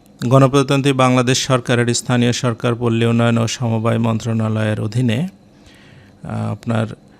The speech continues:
স্থানীয় সরকার পল্লী উন্নয়ন ও সমবায় বিভাগে দরিদ্র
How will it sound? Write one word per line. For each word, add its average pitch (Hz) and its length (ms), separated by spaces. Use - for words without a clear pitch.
স্থানীয় 131 380
সরকার 135 360
পল্লী 123 300
উন্নয়ন 127 320
ও 127 80
সমবায় 120 580
বিভাগে 123 480
দরিদ্র 117 640